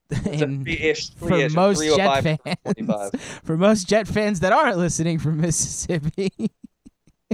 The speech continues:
Speaker 1: uh, four oh five start, so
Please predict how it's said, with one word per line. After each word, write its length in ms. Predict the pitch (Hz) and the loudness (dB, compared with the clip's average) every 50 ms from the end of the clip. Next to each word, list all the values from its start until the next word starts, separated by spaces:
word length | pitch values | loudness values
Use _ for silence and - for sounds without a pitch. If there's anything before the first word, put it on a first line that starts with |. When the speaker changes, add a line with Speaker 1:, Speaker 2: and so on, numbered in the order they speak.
| - _ _ - - - - - - - _ | -8 _ _ -18 -16 -16 -16 -16 -18 -16 _
Speaker 1:
uh, 420 | - 175 185 185 180 180 180 175 165 170 - - 160 - | -4 -2 0 2 2 2 2 0 -2 -4 -6 -10 -8 -4
four 220 | - 233 233 233 | 0 2 4 4
oh 80 | 220 208 | 2 2
five 280 | - 208 202 202 185 - | 2 4 4 4 2 0
start, 440 | - - 175 175 175 175 - - | 0 0 0 2 0 0 -2 -6
so 500 | - - 165 156 156 151 147 143 143 135 | -6 -4 -2 0 0 0 0 -2 -2 -4